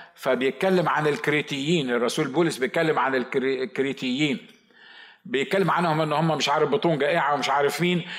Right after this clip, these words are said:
وبيقول لك عندهم انبياء منهم، عندهم انبياء خاص ليهم. المجموعة دي اللي، اللي اصحاب الذهن النجس لما كنا بندرس عنه، لو كنت فاكر القصة دي،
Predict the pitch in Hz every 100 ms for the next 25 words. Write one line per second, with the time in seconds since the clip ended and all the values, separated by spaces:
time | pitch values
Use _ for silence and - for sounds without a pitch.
0 | - 135 143 165 240 247 196 139 143 160
1 | 156 175 254 190 170 175 165 160 160 202
2 | 220 160 190 202 131 202 - 220 180 175
3 | 147 139 139 165 185 - - 180 170 -
4 | 160 151 165 151 127 92 - _ _ _
5 | _ _ _ - - - - - - 135
6 | 135 170 175 151 185 190 180 - 143 143
7 | 143 - 135 131 131 120 123 - 175 160
8 | 151 175 156 147 147 170 147 - 139 131
9 | 123 160 143 147 156 139 131 156 147 135
10 | 131 156 131 160 156 139 123 170 165 147
11 | 156 175